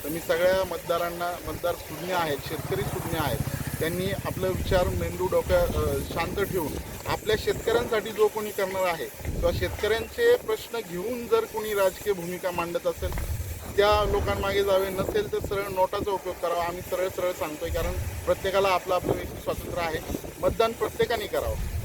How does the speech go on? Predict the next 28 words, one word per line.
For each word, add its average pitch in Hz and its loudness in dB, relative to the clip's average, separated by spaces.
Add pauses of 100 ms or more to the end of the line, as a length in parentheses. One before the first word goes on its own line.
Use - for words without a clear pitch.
(120)
फक्त 185 0 (380)
शेतकऱ्यांसाठी, 208 2
आपल्या 180 2
पोटापाण्यासाठी 175 -2 (120)
जर 185 2
कोणी 190 -6
काही 165 -2
लढत 165 4
असेल 147 0
किंवा 165 0
कुणाची 165 -2
जर 175 0 (360)
जाहीरनाम्यात 190 2
त्याचा 185 0
उल्लेख 170 -2
असेल, 156 -4
कारण 160 -2 (180)
सगळेच 196 2
राजकीय 180 0
पक्ष - -4 (440)
हे 180 2
शेतकरी 226 4
सोडून 151 2
विविध 214 -4 (120)
धोरणांवरती 185 2
बोलण्यास 175 -2
तयार 170 2
आहेत. 156 0